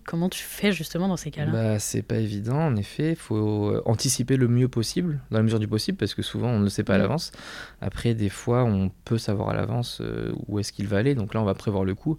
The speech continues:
Speaker 2: euh, que s'il faut aller dans un stade, s'il faut aller dans un concert. Euh, et puis sinon, bah, on se débrouille comme on peut. Ça m'est déjà arrivé de, pour un,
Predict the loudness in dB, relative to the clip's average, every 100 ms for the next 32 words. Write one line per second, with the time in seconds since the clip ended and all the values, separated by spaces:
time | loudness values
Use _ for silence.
0 | -4 -4 -4 -4 -6 -2 -4 -4 -4 -4
1 | -2 -2 -2 -4 -8 -6 -4 -4 -4 -6
2 | -4 -4 -2 -2 -2 -2 -12 -20 -20 -20
3 | -10 -2 0 2 0 -2 -2 -2 -2 -4
4 | -4 -6 -2 0 2 2 0 0 -2 0
5 | -2 -2 0 0 0 -2 0 -2 -2 -2
6 | 0 0 0 -2 -2 -8 -8 -12 -12 -12
7 | -14 -6 -2 0 0 0